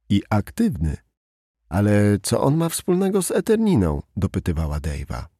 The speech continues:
W przeciwieństwie do Stampa nie zrobił z siebie kretyna, uznając eterninę za wymysł szaleńca. Zamiast tego napisał analizę zagrożeń socjologicznych wynikających z wprowadzenia powszechnej eternizacji. „Hmm,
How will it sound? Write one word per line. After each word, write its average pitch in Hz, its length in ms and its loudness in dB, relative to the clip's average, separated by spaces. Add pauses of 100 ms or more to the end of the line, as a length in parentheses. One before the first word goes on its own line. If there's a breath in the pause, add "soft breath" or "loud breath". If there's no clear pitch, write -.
(320)
W - 40 -20
przeciwieństwie 208 800 0
do 120 140 4
Stampa 92 500 0
nie 139 180 4
zrobił 107 440 2
z - 60 -4
siebie 92 260 0
kretyna, 98 540 -2
uznając 107 460 2
eterninę 101 680 2
za 120 260 4
wymysł 104 560 2
szaleńca. 131 720 2 (440)
Zamiast 151 440 0
tego 190 420 4 (100)
napisał 160 580 2
analizę 151 580 2
zagrożeń 120 580 2
socjologicznych 92 880 0 (380)
wynikających 131 800 4 (100)
z - 100 -4
wprowadzenia 117 800 4
powszechnej 104 720 0
eternizacji. 120 960 2 (1000)
„Hmm, 95 360 -2